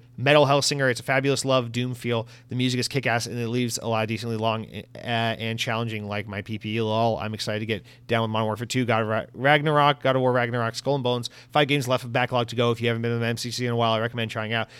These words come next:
New armors, new stuff, throwing in the exchange. So cool. Banana pudding cookie, literally cookie." What, what are you talking about?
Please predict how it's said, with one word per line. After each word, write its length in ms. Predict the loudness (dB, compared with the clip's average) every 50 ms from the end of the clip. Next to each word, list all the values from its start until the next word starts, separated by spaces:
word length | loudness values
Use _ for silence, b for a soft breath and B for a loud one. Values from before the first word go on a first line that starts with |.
| B B
New 140 | -4 -4 0
armors, 320 | 2 0 0 0 -2 -4 -4
new 80 | -4
stuff, 280 | -2 2 2 2 2 2
throwing 220 | 0 0 0 0
in 80 | -2 -2
the 80 | -4
exchange. 400 | -4 -4 -2 -2 -2 -2 -2 -6 B B B B
So 200 | 0 2 2 2
cool. 260 | 4 2 2 2 2
Banana 280 | 2 2 2 2 2
pudding 260 | 2 2 0 0 0 -2
cookie, 260 | -2 -2 -2 -2 0
literally 340 | 2 2 2 2 2 0 0
cookie." 240 | -2 -2 -4 -4 -6
What, 240 | 0 0 0 0 2
what 140 | 2 4 6
are 60 | 6
you 60 | 8
talking 240 | 10 10 10 10 8
about? 180 | 8 6 6